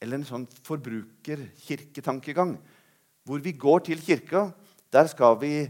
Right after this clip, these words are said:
sitte og høre på noen som, eh, holder noen, eh, bedre eller, eh, mindre gode prekener, og noen som synger, og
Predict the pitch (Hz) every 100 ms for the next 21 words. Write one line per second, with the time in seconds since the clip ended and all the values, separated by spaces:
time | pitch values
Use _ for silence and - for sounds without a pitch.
0 | - - _ _ - 202 - - 147 160
1 | 156 160 123 107 151 151 120 135 - 151
2 | 147 147 143 92 98 95 - 110 _ _
3 | 143 135 139 143 147 143 139 131 120 127
4 | 123 120 139 139 139 143 139 143 135 123
5 | 139 143 143 127 131 156 127 - 127 147
6 | 151 147 117 147 147 135 120 135 151 123
7 | 135 139